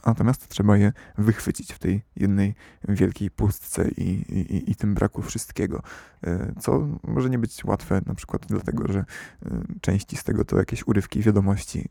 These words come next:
y, nadawanych po włosku, po, y, kanałach, które, mm, są przeskakiwane i są tylko w dźwięku. Y, w zasadzie dźwięk tego filmu, jeżeli już, y, zaczynam wchodzić na tory, em,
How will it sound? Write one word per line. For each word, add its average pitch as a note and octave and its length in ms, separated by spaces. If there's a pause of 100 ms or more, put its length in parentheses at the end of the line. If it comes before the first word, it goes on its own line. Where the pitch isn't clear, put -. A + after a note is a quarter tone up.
y, A#1+ 100
nadawanych - 500
po - 180
włosku, - 480 (360)
po, - 240
y, - 320 (100)
kanałach, G#2 640
które, A2 340 (420)
mm, - 220 (140)
są - 460
przeskakiwane G#2 720
i G2 260 (400)
są G2 340 (280)
tylko G2+ 480 (500)
w G#2 460 (240)
dźwięku. G2+ 460 (480)
Y, B1+ 360 (320)
w A2 80
zasadzie A2+ 280
dźwięk G2+ 420
tego - 220
filmu, - 360
jeżeli F2 300
już, G#2 240 (520)
y, G2+ 40
zaczynam G2+ 400
wchodzić G2 400
na G#2 100
tory, G2 340 (320)
em, F#2+ 600